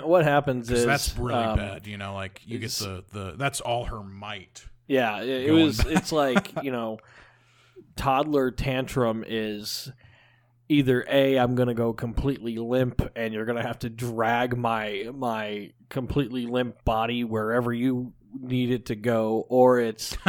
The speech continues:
Speaker 2: <laughs>
Speaker 1: "I'm going to throw caution to the wind because I don't have any, because I'm a toddler, and, uh, I haven't learned <laughs> all the life lessons of, ow, that hurts,"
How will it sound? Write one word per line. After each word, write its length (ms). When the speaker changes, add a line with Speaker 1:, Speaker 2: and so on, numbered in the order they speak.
Speaker 2:
<laughs> 300
Speaker 1:
"I'm 200
going 420
to 280
throw 400
caution 540
to 80
the 100
wind 360
because 220
I 60
don't 180
have 280
any, 160
because 240
I'm 100
a 60
toddler, 640
and, 420
uh, 280
I 80
haven't 400
learned 480
<laughs> 80
all 160
the 120
life 320
lessons 380
of, 100
ow, 240
that 240
hurts," 540